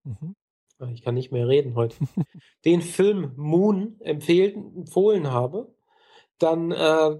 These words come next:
Speaker 2: hat er den geguckt und am nächsten Tag mir erzählt und ich so, äh, "Wie, wie hast du denn jetzt geguckt?" Ich, äh, wollte mir eigentlich die D V D vorbeibringen. "Ja, ich hab ihn auf Netflix geguckt." "Ja, wie auf Netflix?"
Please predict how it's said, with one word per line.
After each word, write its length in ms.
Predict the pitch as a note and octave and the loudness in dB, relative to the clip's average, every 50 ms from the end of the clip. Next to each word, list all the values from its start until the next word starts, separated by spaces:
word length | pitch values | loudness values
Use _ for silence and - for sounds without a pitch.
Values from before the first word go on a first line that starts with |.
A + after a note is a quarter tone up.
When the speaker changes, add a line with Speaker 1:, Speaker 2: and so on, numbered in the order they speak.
| D#3 - - | -8 -4 -2
Speaker 2:
hat 180 | F3+ D#3+ E3+ F#3 | 0 0 4 4
er 140 | F3+ E3+ | 4 4
den 180 | E3 E3+ E3+ E3 | 4 2 0 0
geguckt 460 | D#3 D3 - - D#3 D3+ - - - | 0 -2 0 0 -2 -2 -2 -4 -4
und 100 | G#3 G3 F#3+ | 0 2 2
am 100 | F3+ E3+ | 2 2
nächsten 280 | E3+ F3+ F3+ - F#3+ | 0 -2 -2 -2 -2
Tag 240 | F3 E3+ E3 D#3+ E3 | 0 0 0 0 0
mir 100 | E3+ D#3+ | 0 0
erzählt 520 | D3 C#3 D3 - E3 F3+ A#3 D4+ D4+ - | 0 0 0 0 2 2 2 0 -2 -6
und 180 | G#3+ F#3+ F#3+ F#3 | -4 -4 -2 -2
ich 140 | F#3 F3 - | -4 -4 -2
so, 340 | - F#3 F3+ F3+ F3 F3 - | 0 2 2 2 2 2 2
äh, 380 | - E3 D#3+ D#3+ D#3 D3+ D#3 D3+ | 2 4 4 4 2 0 -4 -8
"Wie, 200 | D#3+ F3 - F3+ | -12 -12 -12 -10
wie 180 | D3+ D#3 D#3+ D#3+ | -4 0 2 2
hast 180 | F3 F3+ - | 2 2 0
du 20 | - F3+ | 0 -2
denn 60 | F3 | -2
jetzt 140 | F3 - - | -2 -4 -12
geguckt?" 480 | - - - A3+ A3+ - - - - _ _ _ _ _ _ _ _ _ | -8 -2 -2 -2 -2 -4 -18 -20 -20 _ _ _ _ _ _ _ _ _
Ich, 320 | - D3 C#3 C#3+ - - - | -14 -12 -12 -12 -8 -2 0
äh, 40 | |
wollte 800 | E3 D#3+ D#3 D#3 D#3+ D#3 D#3 D#3 D#3 D#3+ E3+ D3+ D#3 E3+ E3 - E3+ | 2 4 4 4 2 0 0 -2 -4 -6 -2 0 0 0 0 -2 0
mir 140 | E3 D#3 D3 | 2 4 4
eigentlich 300 | D3+ D#3+ F3 E3+ D#3+ D#3+ | 4 2 2 -2 -4 -6
die 100 | - D3+ | -6 -2
D 140 | D3+ D#3 D3+ | -2 0 2
V 140 | D#3 D3+ D3 | 4 2 4
D 120 | F3 G3+ | 4 2
vorbeibringen. 640 | G3+ - E3+ D3+ D3+ C#3+ C#3+ C#3 D3 D#3+ F3+ G#3 G#3 - _ _ _ _ _ _ - | 2 2 0 2 4 2 2 2 2 0 -2 -2 -6 -12 _ _ _ _ _ _ 0
"Ja, 140 | F3+ G3 G#3 | 2 2 2
ich 120 | G#3 G#3+ | 2 0
hab 120 | A#3 A#3 | -2 0
ihn 40 | A3+ G#3+ | 0 -2
auf 120 | G#3 G#3+ | 0 2
Netflix 440 | A3 A3+ A3 - - E3 D3 - - | 0 0 0 0 -2 -2 -2 0 0
geguckt." 420 | D3 C#3 - C3+ B2+ A#2 - - _ _ _ _ - | 0 2 2 0 -4 -4 -8 -20 _ _ _ _ -6
"Ja, 220 | C3+ C3+ B2+ B2 | -4 -4 -4 -4
wie 360 | C#3+ D3 C#3 C3 A#2+ A#2+ - | -6 -8 -8 -6 -6 -6 -6
auf 160 | C3+ B2 - | -6 -6 -2
Netflix?" 560 | C#3 C3+ B2 - - - C3 A#2 - - - | -2 -2 -2 -2 0 0 0 0 0 -4 -18